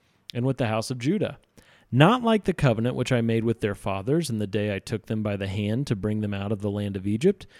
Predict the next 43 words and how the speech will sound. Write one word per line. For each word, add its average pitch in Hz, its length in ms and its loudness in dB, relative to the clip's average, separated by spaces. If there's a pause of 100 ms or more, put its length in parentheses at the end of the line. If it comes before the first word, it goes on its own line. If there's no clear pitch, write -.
(380)
my 101 160 -8
covenant 123 440 0
which 120 220 -6
they 107 140 0
broke, 104 520 -4 (140)
although 110 340 0
I 110 100 2
was 107 180 0
a 98 80 -4
husband 107 480 -2
to 135 80 0
them, 131 280 0
declares 127 420 -2
the 120 100 -2
Lord. 139 340 -4 (720)
But 156 160 4
this 254 180 6
is 277 140 4
the 254 100 2
covenant 127 440 2
which 127 180 -4
I 147 160 2
will 240 160 6
make 120 260 4
with 127 120 4
the 110 80 0
house 139 320 2
of 185 100 2
Israel 117 420 6
after 113 260 0
those 113 280 6
days, 113 340 6
declares 104 440 0
the 101 100 -4
Lord. 107 380 -4 (420)
I 123 160 4
will 147 160 6
put 123 220 2
my 135 340 4
law 151 360 6
within 139 400 4
them, 95 240 -2
and 95 220 -8